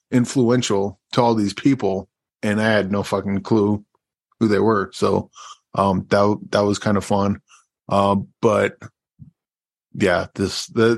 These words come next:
the, I, I think a lot of people will be like, the first half will just, like, get 'em in, be like, "What the fuck is this?" And then it'll just kinda, it'll just kinda, you'll come down and kinda ease out th-, throughout the rest of the documentary. But yeah, we can't, we can't say what it is, but that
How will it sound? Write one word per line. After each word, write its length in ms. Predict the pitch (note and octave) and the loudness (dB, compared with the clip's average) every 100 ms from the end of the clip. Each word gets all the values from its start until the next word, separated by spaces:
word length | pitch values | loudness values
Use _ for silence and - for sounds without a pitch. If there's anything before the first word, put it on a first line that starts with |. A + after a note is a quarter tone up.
| A#2+ | 2
the, 220 | A#2+ A#2 | 0 2
I, 320 | B2 B2 B2 | 0 2 0
I 20 | A#2+ | 2
think 180 | D3 | 2
a 60 | B2+ | 2
lot 180 | B2 A#2 | 2 2
of 80 | A#2 | 2
people 260 | A#2+ A2+ | 0 0
will 120 | G#2+ | -2
be 140 | G2 G#2 | -2 -2
like, 200 | G2 F#2 | -4 -4
the 100 | G2 | -4
first 320 | - A2+ - | 0 0 2
half 280 | G#2+ G2 - | 2 2 0
will 80 | G2 | -4
just, 240 | G2 - | -2 0
like, 240 | G#2+ A2 | 0 -2
get 180 | F#2+ A2 | 0 0
'em 160 | G#2 G2+ | 2 0
in, 300 | G#2 G2+ - - _ _ - | 0 -2 -2 -10 _ _ -4
be 100 | A2 | 0
like, 220 | G2+ G2+ - | 2 0 -2
"What 340 | G#2 A2+ - | 0 0 0
the 100 | G2 | -4
fuck 300 | - G#2 - | 0 -2 -2
is 100 | F#2 | -4
this?" 400 | G2 F#2+ - - _ - _ - G#2+ | -2 -2 -4 -10 _ -20 _ -8 -2
And 180 | A2 | 2
then 160 | G#2+ G#2+ | 2 2
it'll 140 | G2 | 0
just 200 | G#2+ G2+ | -2 -2
kinda, 360 | - A#2+ G#2 - - - _ _ _ | 0 0 0 -6 -12 -20 _ _ _
it'll 160 | A#2+ A#2 | -2 0
just 160 | - | -2
kinda, 340 | B2 A2+ A2 - - - | 0 0 -2 -6 -14 -4
you'll 140 | A#2 | -4
come 300 | - C3+ B2 | 0 0 2
down 280 | A#2+ A#2 A2 | 2 2 0
and 120 | G#2+ | -2
kinda 220 | B2 A2 | -2 -2
ease 280 | B2 A#2+ A2 | 0 0 2
out 280 | G#2+ G#2+ - | 2 2 0
th-, 160 | G2+ G#2 G2 - | -4 -4 -8 -4
throughout 260 | G2+ G2 | -2 -2
the 80 | G#2 | -2
rest 240 | G2 G2 | -2 -2
of 40 | F#2+ | -6
the 60 | |
documentary. 640 | F#2 F#2 - F#2 F#2 F#2+ - _ _ _ _ - | -4 -6 -6 -8 -8 -10 -12 _ _ _ _ -2
But 140 | A2 | 0
yeah, 220 | A2 G#2+ | 2 0
we 80 | G#2+ | 0
can't, 260 | - A#2+ B2+ | 0 0 2
we 140 | B2+ | 0
can't 220 | - B2 | 2 0
say 120 | - | 2
what 200 | A#2+ G#2+ | 2 2
it 120 | G#2 G2+ | -2 -2
is, 240 | G2+ F#2+ | -2 -2
but 160 | G2+ F#2+ | -6 -4
that 200 | G#2+ | -2